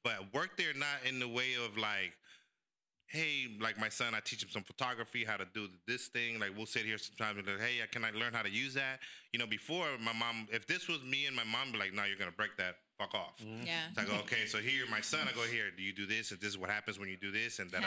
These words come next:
Speaker 1: da, da."
Speaker 3: Yeah.
Speaker 1: It's, it's a different thing, right? Where when I used to work for my mom, it was like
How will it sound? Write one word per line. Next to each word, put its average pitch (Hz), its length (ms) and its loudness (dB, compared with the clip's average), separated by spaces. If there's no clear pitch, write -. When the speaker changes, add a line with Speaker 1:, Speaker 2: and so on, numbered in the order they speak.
Speaker 1:
da, 98 60 2
da." - 80 0
Speaker 3:
Yeah. 107 140 0
Speaker 1:
It's, 110 260 -2
it's 113 240 0
a 123 60 4
different 113 400 0
thing, 139 300 0
right? 117 300 2
Where 123 480 2
when 127 140 2
I 127 40 4
used 127 200 0
to 127 80 2
work 127 240 0
for 120 80 -4
my 110 100 2
mom, 139 340 2
it 113 80 0
was 107 220 0
like 101 360 2